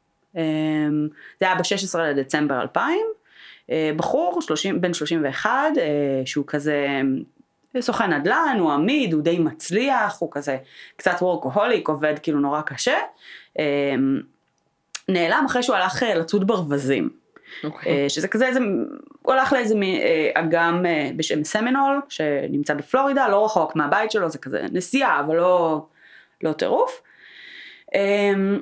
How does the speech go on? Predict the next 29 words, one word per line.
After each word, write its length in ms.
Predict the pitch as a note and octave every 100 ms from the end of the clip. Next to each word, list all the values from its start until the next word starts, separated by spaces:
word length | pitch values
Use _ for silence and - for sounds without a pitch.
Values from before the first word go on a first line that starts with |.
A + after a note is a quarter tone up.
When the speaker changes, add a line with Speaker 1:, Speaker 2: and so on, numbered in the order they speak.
| -
Speaker 1:
ובשעות 360 | F3+ F#3+ C#4+ C#4
הצהריים, 420 | D4 C#4+ D4+ D4
כשהוא 140 | C4 G3+
בעצם 220 | G#3 G#3
לא 120 | G#3
חוזר 400 | G3+ F3+ F3+ E3+
הביתה, 400 | D3+ D4+ F4+ G#4 G#4+ F#4+ -
מתי 260 | E3+ E3+ E3
שהוא 180 | - D#3
אמור, 440 | F#3+ D4+ E4 D#4+ D4+
אז, 300 | F3 D#3+ E3
אה, 320 | E3+ D#3+ D#3
אשתו 280 | E3 - G3
דניס, 680 | D#3+ D3+ C4 G#4+ - - - E3+
אמ, 540 | D#3 D#3 D3 D3 D3+ - F3
מתחילה 260 | F3 G3
לחפש 320 | F3+ - A#3+
אותו, 140 | G4 A4+ A#4+ - _ - - -
ו-, 220 | D#3+ D#3+ E3+ D#3 D3 D3 D3 C#3+ C#3+ - _ _ _ _ -
וזה 240 | E3+ F3+
היה 140 | F3 E3+
בעצם 340 | E3+ F3+ D#3+
ב-, 160 | D#3 D#3
ביום 280 | F3 G#3 G#3
הנישואים 480 | F#3+ - D3 D#3
שלהם, 340 | F#3+ B3 C4+ D#4+ A4 - _ -
שהוא 240 | - D3+
נעלם 380 | C#3 C3 D3 A3
בו, 220 | C4+ -